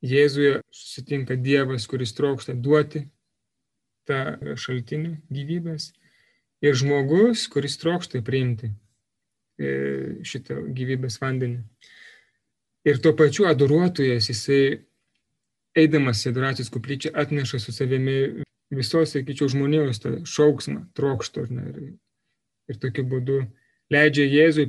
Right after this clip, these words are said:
per save, per adoruotoją, na, skleisti tą, tą gyvybę, tą, tas malonės tiems žmonėms, už kuriuos jisai meldžiasi. Dabar, štai per likusį laiką,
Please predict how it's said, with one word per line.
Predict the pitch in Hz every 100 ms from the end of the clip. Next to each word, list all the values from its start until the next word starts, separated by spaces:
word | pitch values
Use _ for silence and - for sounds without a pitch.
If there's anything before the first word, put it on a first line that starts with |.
| 147
per | 143 135
save, | 147 135 151 214 208
per | 131 127
adoruotoją, | 127 131 147 180 165 151 127 -
na, | 147 147 147 226 294 _ _ _ _ _ _
skleisti | - 196 202 156 131
tą, | 117 139 131 123 - _ _ -
tą | 131
gyvybę, | 131 131 160 170 135 107
tą, | 131 127 - _ _ _ _ _ _
tas | - 123
malonės | 139 139 147 143 135 - - _ _ _ _
tiems | 139 131
žmonėms, | 131 139 139 131 -
už | - 135
kuriuos | - 139 131
jisai | - 139
meldžiasi. | 147 127 107
Dabar, | 127 151 240 202 - _ _ _ _ _ _ - - -
štai | - 135 135 - - - 180
per | 139
likusį | 147 151 143 139
laiką, | 147 151